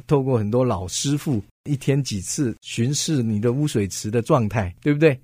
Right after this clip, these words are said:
那你决定要做哪些剂料的投放，让你的这个处理池上能得到一个 optimize 的这个结果。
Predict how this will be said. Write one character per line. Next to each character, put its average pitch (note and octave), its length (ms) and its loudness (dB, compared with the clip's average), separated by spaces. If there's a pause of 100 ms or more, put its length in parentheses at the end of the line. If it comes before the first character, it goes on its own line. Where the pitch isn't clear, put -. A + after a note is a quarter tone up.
(180)
那 C#3+ 280 2
你 C3 180 -2
决 C3 160 0
定 D3 260 -2 (120)
要 C#3 120 -2
做 C3+ 240 0
哪 G2+ 220 -4
些 A#2+ 320 -2
剂 B2+ 260 -6
料 B2 280 -2
的 G#2 160 -4
投 G2+ 260 -6
放， A2+ 320 -2 (200)
让 D#3 260 2
你 G#2+ 160 2
的 C3 180 0
这 D3+ 100 0
个 B2 320 0
处 G3 220 2
理 A2+ 160 2
池 G#2 320 -4
上 A#2+ 320 0
能 A2 300 -2
得 A#2+ 120 0
到 C3+ 160 0
一 A#2+ 60 -2
个 A2+ 180 -4 (220)
optimize G#2+ 720 0
的 F#2+ 220 -4
这 G#2 160 -4
个 F#2+ 100 -2
结 F#2 240 -2
果。 A#2 240 -8